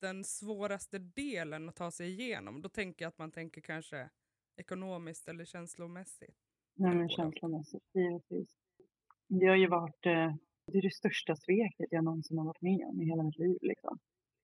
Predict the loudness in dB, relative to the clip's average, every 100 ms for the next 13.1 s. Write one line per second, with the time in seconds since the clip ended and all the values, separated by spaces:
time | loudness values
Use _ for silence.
0 | _ 6 8 8 8 6 8 8 8 6
1 | 4 2 4 6 8 6 4 2 4 6
2 | 6 4 -2 -8 -20 _ _ 6 6 6
3 | 2 4 4 2 _ -8 -6 -2 0 0
4 | -2 -4 _ _ _ 4 6 8 6 6
5 | 0 4 6 6 4 0 -2 0 0 2
6 | 4 8 6 4 -6 -20 -20 _ 8 8
7 | 8 6 6 8 6 4 2 0 -4 2
8 | 4 6 4 2 0 0 2 4 4 2
9 | 2 2 0 0 0 -2 -4 0 2 2
10 | -6 -2 0 0 -4 0 4 4 2 _
11 | -20 _ -4 4 4 6 2 2 -2 0
12 | 2 2 2 0 2 0 0 0 2 2
13 | 0